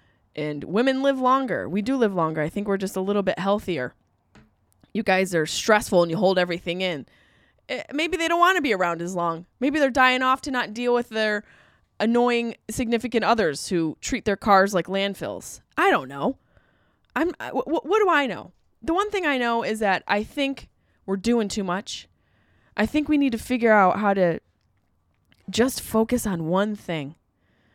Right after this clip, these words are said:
Whether it's killing a spider with a hammer in your podcast studio, whether it's kayaking through nature,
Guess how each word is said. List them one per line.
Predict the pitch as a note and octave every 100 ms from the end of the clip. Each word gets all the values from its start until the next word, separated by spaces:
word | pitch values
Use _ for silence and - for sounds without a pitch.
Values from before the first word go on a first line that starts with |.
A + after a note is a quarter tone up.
| _ _ _ _
Whether | - G3+ G3+
it's | F#3+ - -
killing | - C#4 B3+
a | A3
spider | - - G#3+ A3 A3
with | G#3
a | E3+
hammer | A3 A3 A3 G#3+
in | F#3
your | D3+
podcast | - A3 G#3 A3 G3+
studio, | - A3+ G#3 G#3 G3 G3 - _ _ _ _
whether | F3 E3
it's | D3+ -
kayaking | - - B3 A3+ A3 A3+ G3+
through | F#3+ F#3+
nature, | F3 E3+ - E3+ E3+